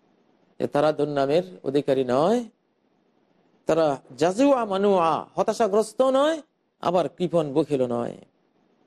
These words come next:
সালাতের ব্যাপারে সূরা মারিয়ামের ঊনষাট নম্বর আয়াত আল্লাহ বলেছেন,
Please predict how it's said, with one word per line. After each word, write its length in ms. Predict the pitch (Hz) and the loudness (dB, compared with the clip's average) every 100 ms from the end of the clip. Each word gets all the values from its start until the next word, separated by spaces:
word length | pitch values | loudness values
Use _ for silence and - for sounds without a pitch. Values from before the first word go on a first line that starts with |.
| _ _ | _ _
সালাতের 640 | - 170 175 170 180 156 - _ _ _ - | -4 0 0 2 2 0 -4 _ _ _ -6
ব্যাপারে 340 | 139 160 160 151 | -2 0 0 0
সূরা 260 | - 170 | 0 0
মারিয়ামের 520 | 151 160 156 147 143 - | 2 0 0 0 0 -2
ঊনষাট 440 | 156 - 160 - | -6 -2 -2 -2
নম্বর 200 | 143 139 | -2 0
আয়াত 200 | 135 131 | 0 0
আল্লাহ 160 | 135 131 | -2 0
বলেছেন, 440 | 135 127 131 | -2 -2 -6